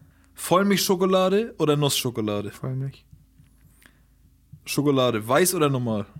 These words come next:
Speaker 2: Ach, ich mag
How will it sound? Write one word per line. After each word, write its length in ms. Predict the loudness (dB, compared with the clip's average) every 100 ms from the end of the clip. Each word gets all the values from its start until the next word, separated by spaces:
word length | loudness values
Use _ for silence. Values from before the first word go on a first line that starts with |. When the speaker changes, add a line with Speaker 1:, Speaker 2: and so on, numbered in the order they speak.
| -20 -20 -20 _ -20 -20 _ _ _ _ _ _ _ _ _ _ _ _ -20
Speaker 2:
Ach, 680 | -20 -20 -20 -20 -20 -20 -20 _
ich 120 | -10 -4
mag 200 | -4